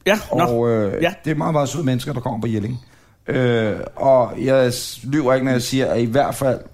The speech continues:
Speaker 2: halvtreds gange var der nogen hen og sige, "Hold kæft, en god podcast. Hold kæft, hvor er I gode, og hvor er det sjovt,
Speaker 1: Men,
Speaker 2: og hvor er det
Speaker 1: øh,
Speaker 2: fantastisk."
Speaker 1: var der nogen, der nævnte, øh, vakuumering?
Speaker 2: Øh, ja, og de synes bare, det var hyggeligt og skægt, og også nogen sagde tøsdreng,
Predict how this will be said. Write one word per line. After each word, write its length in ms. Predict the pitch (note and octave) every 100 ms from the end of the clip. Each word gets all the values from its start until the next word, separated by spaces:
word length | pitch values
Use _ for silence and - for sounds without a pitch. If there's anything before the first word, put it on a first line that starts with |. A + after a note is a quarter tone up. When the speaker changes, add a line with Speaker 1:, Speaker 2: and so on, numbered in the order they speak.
| -
Speaker 2:
halvtreds 380 | A2 A#2 - C3+
gange 400 | - G#2 G2+ A2+ -
var 140 | A2+
der 60 | A2
nogen 180 | G#2+ A2+
hen 140 | G#2
og 80 | G2+
sige, 260 | A2 G#2 A2+
"Hold 180 | A2 A#2+
kæft, 260 | - B2 -
en 80 |
god 140 | - -
podcast. 460 | - - - - -
Hold 180 | - D#2
kæft, 280 | - - -
hvor 100 | G#2+
er 100 | -
I 40 |
gode, 240 | - F#2 -
og 160 | - -
hvor 100 | G2
er 120 | -
det 100 | A#2+
sjovt, 280 | - A#2+ -
Speaker 1:
Men, 160 | C3+
Speaker 2:
og 60 | B2
hvor 100 | A#2+
er 40 |
det 80 | A2+
Speaker 1:
øh, 40 | C3+
Speaker 2:
fantastisk." 440 | B2 B2 B2 A#2+ - _ _ _ _ -
Speaker 1:
var 80 | C3
der 40 |
nogen, 140 | B2
der 60 | C3+
nævnte, 280 | B2 A#2 A2+
øh, 160 | A2 G#2+
vakuumering? 400 | A2+ B2+ C#3+ E3+
Speaker 2:
Øh, 360 | F3 D#3 D3
ja, 140 | D#3+ D#3 - -
og 200 | - C#3+
de 80 | D3+
synes 160 | B2+ B2
bare, 180 | C3 B2
det 80 | A#2+
var 60 |
hyggeligt 360 | G#2+ D#3 E3 B2
og 80 | A2
skægt, 360 | - D3 A2+
og 80 | C3
også 140 | A#2 B2+
nogen 140 | A#2+
sagde 180 | A#2 G#2+
tøsdreng, 580 | G#2+ C#3 - C3 -